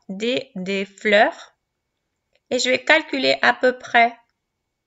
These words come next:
Si, sinon après je peux ajuster, vous allez voir, avec un, un ciseau, on peut finir, euh, découper un tout petit peu plus. Mais là, je sais que j'aurai les trous qui correspondent à peu près.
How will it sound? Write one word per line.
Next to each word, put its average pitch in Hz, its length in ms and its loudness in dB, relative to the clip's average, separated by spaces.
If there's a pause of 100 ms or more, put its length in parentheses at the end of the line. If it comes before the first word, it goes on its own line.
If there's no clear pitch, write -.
(540)
Si, - 460 -14
sinon 240 300 -4
après 233 340 2
je 226 80 -6
peux 220 200 -2
ajuster, 226 580 -2
vous 214 180 -8
allez 214 180 -2
voir, 220 300 0
avec 208 360 -4
un, 196 220 -4 (340)
un 233 100 0
ciseau, 247 560 -2
on 208 120 -4
peut 240 140 -4
finir, 240 460 -6
euh, 208 260 0
découper 214 520 -4
un 226 120 0
tout 233 140 -8
petit 233 160 -10
peu 233 160 0
plus. 240 460 -6 (440)
Mais 214 180 -2
là, 247 220 2
je 240 120 -4
sais 233 200 -4
que 226 140 -4
j'aurai 226 320 -2
les 226 200 -4
trous - 420 -8 (280)
qui 240 160 -12
correspondent 233 680 -2 (120)
à 254 260 2
peu 262 180 -2
près. 226 360 -2